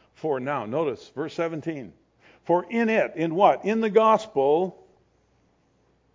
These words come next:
the righteousness of God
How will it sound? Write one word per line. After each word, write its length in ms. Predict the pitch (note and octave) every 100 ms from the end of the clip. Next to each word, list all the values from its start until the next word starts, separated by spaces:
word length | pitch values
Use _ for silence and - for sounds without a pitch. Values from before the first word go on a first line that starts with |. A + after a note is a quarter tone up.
| _ _ _ _ _ _ _ _ _ _ _ -
the 140 | C3+
righteousness 1040 | C#3 B2 F3+ A3+ A3 A#3+ A3 - A3 G#3 -
of 280 | D#3+ D3
God 600 | B2+ G3+ F#3+ D#3+ D#3 D#3+